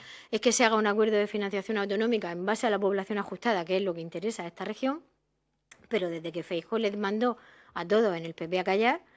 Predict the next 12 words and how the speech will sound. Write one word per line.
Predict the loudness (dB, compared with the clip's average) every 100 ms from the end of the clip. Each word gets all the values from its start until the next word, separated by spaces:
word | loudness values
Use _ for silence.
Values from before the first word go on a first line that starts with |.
| -10 0
nadie | 4 4
dice | 4 0 -2
qué |
modelo | -2 -2 -4 -6
quiere. | -6 -4
Lo | 2 4
que | 8
quiere | 8
el | 6
Partido | 2 2 0
Socialista, | 2 0 2 2 2 2 -2 -20 -20 -14
mm, | -2